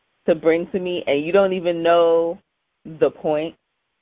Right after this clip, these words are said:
You don't have a legitimate reason that you want this person to learn this thing, or you want me to be the person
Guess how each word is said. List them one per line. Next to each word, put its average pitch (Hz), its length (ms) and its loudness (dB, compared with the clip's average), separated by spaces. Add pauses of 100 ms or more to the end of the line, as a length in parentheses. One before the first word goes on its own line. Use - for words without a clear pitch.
(240)
You 180 180 -2
don't 202 380 0
have 180 380 2
a - 80 0
legitimate 160 720 -4
reason 165 680 -6 (200)
that - 220 -6
you 165 100 -4
want 160 200 -2
this 147 200 0
person 156 340 0
to 147 140 -4
learn 143 200 -2
this 147 180 -4
thing, 151 320 -4
or 131 100 2
you 143 400 -6 (680)
want 151 340 2
me 160 220 2
to 160 120 -8
be 151 140 -2
the 151 100 0
person 160 560 -2